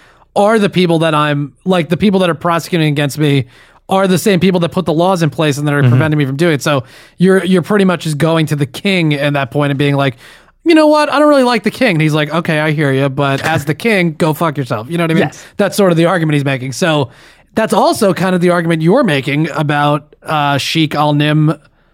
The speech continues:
Speaker 1: Nim Al-Nim, where he,
Speaker 2: Yeah.
Speaker 1: what's he gonna do? It's already, the deck is stacked against him. I hear that argument, and I think that's true. Um, because we saw it, this is a different example, but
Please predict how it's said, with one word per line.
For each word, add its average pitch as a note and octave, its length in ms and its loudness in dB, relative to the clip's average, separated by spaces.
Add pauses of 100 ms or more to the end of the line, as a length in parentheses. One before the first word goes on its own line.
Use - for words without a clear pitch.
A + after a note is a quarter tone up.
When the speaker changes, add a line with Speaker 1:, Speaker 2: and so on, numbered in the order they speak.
(340)
Speaker 1:
Nim F3 300 4
Al-Nim, F3 500 2
where D3 160 0
he, D#3 140 2
Speaker 2:
Yeah. F3+ 240 2 (420)
Speaker 1:
what's F#3+ 260 0
he G3 60 2
gonna F#3+ 160 2
do? F#3 280 2
It's C3 140 -4
already, D#3 280 2
the D#3 120 2
deck D#3+ 240 -2
is D3+ 120 -2
stacked D3+ 240 -2
against F3+ 240 -2
him. E3 160 -4
I F4 140 2
hear D4 300 2
that G#3 140 2
argument, C#3+ 420 -2
and C3 100 -8
I D3 60 -2
think D3 180 -4
that's C#3+ 340 -4
true. B2+ 500 -2 (600)
Um, D3 720 0 (100)
because G#3 280 2
we A3+ 120 4
saw C4 400 0
it, - 140 -10 (320)
this C#4 120 0
is A#3 60 2
a G#3 120 2
different F3 320 0
example, D#3+ 460 0
but D3+ 320 -2